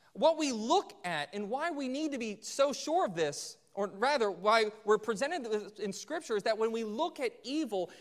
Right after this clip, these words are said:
and its marks in the world, it's not the good wor-, world as God created it.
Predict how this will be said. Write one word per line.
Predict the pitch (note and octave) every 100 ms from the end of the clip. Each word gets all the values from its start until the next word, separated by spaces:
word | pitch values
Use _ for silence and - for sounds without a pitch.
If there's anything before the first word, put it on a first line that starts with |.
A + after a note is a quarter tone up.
| -
and | G#3+
its | G#3 G#3+
marks | A#3 D#4 -
in | B3
the |
world, | G3 D4+ A#3 F3+ - _ _ _ _ _ -
it's | G#3+ G3
not | G3+ B3 D#4+ A3+ - E3+
the | F3+ C#3+ - _
good | - A#3+ C#4 C4+ G#3+ E3
wor-, | D3+ A3+ B3+ B3+ A#3+ - -
world | E3+ D4+ A3+ D#3 D3+ - -
as | G3+
God | - G#3+ G3 F3 F3 - - _
created | - B3+ B3+ A#3+ A#3+ A#3 A3
it. | G#3+ - -